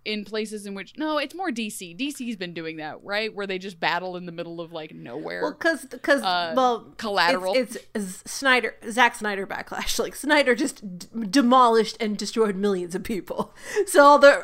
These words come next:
Speaker 2: all the
Speaker 1: Oh, yeah, yeah,
Speaker 2: subsequent
Speaker 1: yeah.
Speaker 2: movies were like, "No, we gotta be away from people." Luckily, we got this whole city evacuated.
Speaker 1: Meanwhile,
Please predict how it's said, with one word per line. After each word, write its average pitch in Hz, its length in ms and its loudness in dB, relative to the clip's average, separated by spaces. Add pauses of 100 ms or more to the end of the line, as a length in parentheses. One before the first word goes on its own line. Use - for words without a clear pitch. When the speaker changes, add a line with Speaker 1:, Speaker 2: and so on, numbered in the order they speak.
Speaker 2:
all 294 140 12
the 294 60 8
Speaker 1:
Oh, - 20 8
yeah, - 0 -
yeah, 294 60 6
Speaker 2:
subsequent 262 420 4
Speaker 1:
yeah. 233 60 0
Speaker 2:
movies 226 260 -2
were 220 120 0
like, 208 220 0
"No, 359 220 8
we 302 80 0
gotta 339 160 8
be 320 180 -2
away 330 560 2
from 233 220 0
people." 196 460 -8
Luckily, 392 360 6
we 320 120 -2
got 339 200 4
this 262 160 -8
whole 359 220 0
city 349 280 -8
evacuated. 196 920 -4 (920)
Speaker 1:
Meanwhile, 403 460 -2